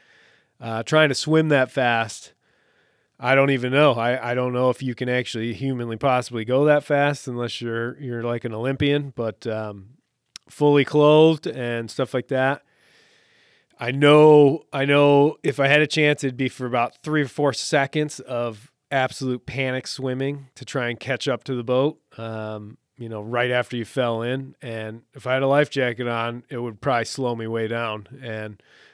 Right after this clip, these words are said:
I'd want my best shot to get there, I suppose. Uh, the only other thing with, with the,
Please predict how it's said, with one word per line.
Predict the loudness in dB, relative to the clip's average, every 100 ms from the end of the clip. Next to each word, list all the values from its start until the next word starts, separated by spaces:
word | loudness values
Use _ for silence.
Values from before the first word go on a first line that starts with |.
| _
I'd | -6 0
want | 0 0
my | -4
best | 2 2 2
shot | 2 2 2 -2
to | -4
get | -4 -4
there, | -6 -6
I | -8
suppose. | -10 -6 -4 -4 -6 -18 _ _ _ _ _ _ _ -8
Uh, | -4 0
the | 4
only | 4 6
other | 8 8 6
thing | 4 0 0 0
with, | 0 0
with | -4 -4
the, | -2 0 0